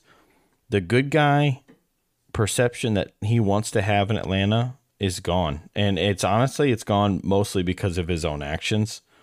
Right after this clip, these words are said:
or actions associated with him, whether it was him or his agent or somebody else. I don't know. He knew better. He knew that Matt Olson was, was, they were flirting with him. He, he, he should definitely been able to understand that that is a very good replacement for him.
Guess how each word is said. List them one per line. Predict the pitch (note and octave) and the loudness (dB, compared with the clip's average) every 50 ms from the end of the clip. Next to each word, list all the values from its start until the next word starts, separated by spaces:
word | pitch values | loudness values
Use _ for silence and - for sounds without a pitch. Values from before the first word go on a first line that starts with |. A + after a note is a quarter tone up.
| _ _ _ | _ _ _
or | - F2+ F2 | -2 -2 0
actions | - E2+ F2+ F2 - - G#2+ F2+ D#2 | 2 2 2 0 0 -2 -4 -4 -4
associated | D#2+ - - F#2+ F2+ - - F2+ E2 D2+ C#2 C#2 | -4 -4 -2 -2 -2 -2 -2 -4 -4 -4 -4 -4
with | D2+ D2+ D2+ - | -4 -4 -4 -6
him, | - - A#1+ - D#2+ _ _ _ _ _ _ | -8 -14 -14 -14 -16 _ _ _ _ _ _
whether | - F#2 F2 F2+ | -4 -2 0 0
it | E2 | 0
was | E2+ F2 - | 0 -2 -2
him | - A2 A2 A2 A2 | 0 0 0 2 2
or | F#2+ | 0
his | F2 D#2+ | 0 0
agent | F#2+ F#2 F#2 E2+ G2 F2+ - | -2 -2 -2 -2 -4 -6 -6
or | - D#2 | -6 -6
somebody | - - F2+ F2+ F#2 F#2+ F#2 | -6 -4 -2 -2 0 2 2
else. | F2 F2 F2 - - | 2 2 0 -2 -4
I | - E2 | -4 -4
don't | F2+ - - | -4 -4 -4
know. | D#2+ E2 F2 F#2 - _ _ _ - - - - - - - - - _ | -2 -2 -2 -4 -4 _ _ _ -20 -20 -20 -20 -20 -20 -20 -20 -20 _
He | - - B2 B2+ | -4 -2 0 2
knew | C3 C#3 D3+ D#3+ E3+ | 2 4 2 2 2
better. | D#3+ C3+ F#2+ F2+ F2+ F#2 G2+ A2 - _ _ _ | 2 0 0 0 0 0 -2 -4 -6 _ _ _
He | - - C3 | -4 0 0
knew | B2 B2+ C#3 C#3+ | 2 2 2 4
that | D#3+ E3+ C#3+ | 4 2 2
Matt | D3+ D3+ C#3+ C#3+ | 4 4 4 4
Olson | C#3 D3 D3 - - D#3+ D3 | 4 2 2 0 0 2 2
was, | C#3+ C#3 C3 D3 D#3 - | 2 2 2 0 -2 0
was, | - C3+ C3 C3 B2+ A#2 - - | 0 2 2 2 2 0 -4 -2
they | A#2+ B2 B2 | 0 2 2
were | A#2+ | 2
flirting | A2+ - C3+ C#3 C3+ B2+ C3+ | 2 0 0 0 0 0 -2
with | B2 - | -2 -2
him. | - F#2 F2+ F#2+ G2+ _ _ _ _ _ _ _ _ - _ _ _ _ _ - | 0 -2 0 -2 -4 _ _ _ _ _ _ _ _ -20 _ _ _ _ _ -2
He, | - C3+ C3 - G#2+ | 0 0 0 0 0
he, | G#2 B2+ A#2+ A#2 - | 0 0 0 -2 -2
he | G#2+ A2+ B2+ B2+ A#2 - - | 0 0 0 0 0 -2 -2
should | - - - D3 A#2 - - F2 | -2 0 2 2 0 0 -2 0
definitely | F2 B2+ C3+ C3 - D#3 C3 A#2 | 2 2 2 2 2 0 0 0
been | G#2 A2 G#2 | 2 2 2
able | G#2 G2 F#2 | 2 0 0
to | E2 E2 - | -2 -2 -2
understand | G#2 G2+ F2+ F2+ - - - G#2 G#2 G#2 G#2 F#2 | 0 0 0 0 -2 -2 0 0 2 2 0 0
that | E2+ D#2+ - | -2 -2 0
that | G2+ F#2+ F#2+ - - | 2 2 2 0 0
is | F#2 F#2+ F#2 - - | -2 -2 -2 -2 -2
a | E2+ D#2+ | -4 -2
very | D2 F2 G2+ G#2+ G#2 F#2 E2 | -2 -2 0 0 0 0 -2
good | E2 F2+ D2+ | -4 -4 -4
replacement | D#2 D#2 D2+ - - - C3+ - - - - | -4 -6 -6 -2 0 0 0 0 -4 -10 -12
for | - - D2+ D#2 D2+ | -10 -10 -8 -8 -6
him. | D#2 F2 | -6 -8